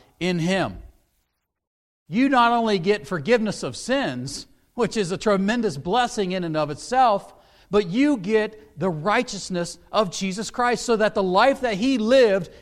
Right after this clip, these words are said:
is accounted to you. It's reckoned to you. You see, you're not only saved by the death of Jesus Christ,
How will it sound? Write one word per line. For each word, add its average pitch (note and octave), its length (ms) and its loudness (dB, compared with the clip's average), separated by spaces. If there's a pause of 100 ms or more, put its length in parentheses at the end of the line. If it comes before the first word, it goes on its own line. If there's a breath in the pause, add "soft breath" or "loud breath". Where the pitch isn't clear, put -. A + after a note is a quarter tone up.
is G#3 220 -2
accounted A3+ 840 -2
to A#3+ 140 -6
you. A#3 480 -2 (200)
It's F#3+ 220 -8
reckoned A3+ 460 -4
to A#3+ 100 -4
you. A#3 500 -4 (260 soft breath)
You G#3+ 120 -2
see, A#3+ 200 -2
you're A#3 120 0
not A#3 240 4
only C4 240 2
saved A3+ 640 -2 (140 loud breath)
by G3 200 2
the G3 100 0
death F#3 380 0
of B3+ 140 0
Jesus D#3+ 400 -6
Christ, F3+ 420 0